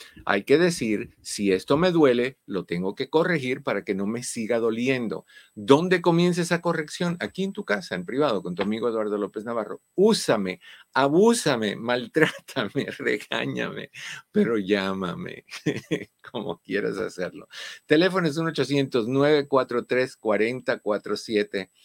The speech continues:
Uno ochocientos, nueve cuatro tres, cuarenta cuatro siete. Cris está listo para tomar tus llamadas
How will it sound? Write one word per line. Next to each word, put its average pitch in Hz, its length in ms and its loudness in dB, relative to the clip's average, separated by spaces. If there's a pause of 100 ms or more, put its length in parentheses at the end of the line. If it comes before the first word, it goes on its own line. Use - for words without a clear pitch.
(320)
Uno 160 280 0
ochocientos, 127 600 -2
nueve 131 340 0
cuatro 127 360 -2
tres, 120 280 -2
cuarenta 110 640 -2
cuatro 110 300 -4
siete. 110 400 -6
Cris 120 260 -8
está 107 180 -4
listo 104 320 -4
para 107 200 -2
tomar 107 300 -2
tus 107 180 -10
llamadas 175 500 2